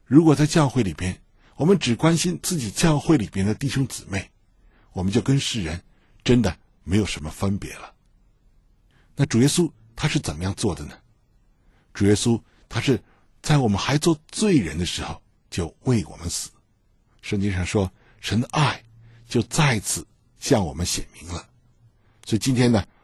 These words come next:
我们要学效主耶稣的榜样，去爱那些不可爱的人，甚至呢，去爱我们的仇敌。因为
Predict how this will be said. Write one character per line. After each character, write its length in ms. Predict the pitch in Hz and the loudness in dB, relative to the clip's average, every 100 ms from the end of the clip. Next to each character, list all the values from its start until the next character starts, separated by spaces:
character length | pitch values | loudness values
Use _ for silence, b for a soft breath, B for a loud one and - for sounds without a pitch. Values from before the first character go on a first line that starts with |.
| _ | _
我 100 | - | 0
们 100 | 101 | 4
要 140 | 113 101 | 4 4
学 320 | - 98 120 | 0 0 2
效 240 | - 107 - _ | 2 0 -2 _
主 100 | - | 0
耶 80 | 104 | 2
稣 140 | 143 175 | 4 2
的 80 | |
榜 200 | - - - | 2 -2 -6
样， 200 | - 98 - _ _ _ _ _ - | -6 -6 -8 _ _ _ _ _ -8
去 180 | - | -6
爱 180 | - 120 | -2 0
那 140 | 110 101 | 0 0
些 260 | - 110 - _ _ | 0 -2 -4 _ _
不 140 | - 165 | -2 -2
可 180 | - - | -2 -10
爱 200 | 87 80 | -8 -8
的 100 | 73 | -10
人， 180 | 73 - _ _ _ _ | -16 -20 _ _ _ _
甚 240 | - 120 | 0 0
至 100 | 104 | 2
呢， 140 | 95 82 b | -2 -2 b
去 240 | - - 123 | -6 -4 -4
爱 360 | - 151 117 - _ _ | -2 0 0 -4 _ _
我 140 | 80 | -12
们 120 | 76 | -8
的 80 | 87 | -8
仇 300 | - - 80 | -6 -8 -8
敌。 220 | 82 78 - _ _ _ _ _ | -10 -12 -16 _ _ _ _ _
因 120 | 104 | 0
为 160 | 104 | 0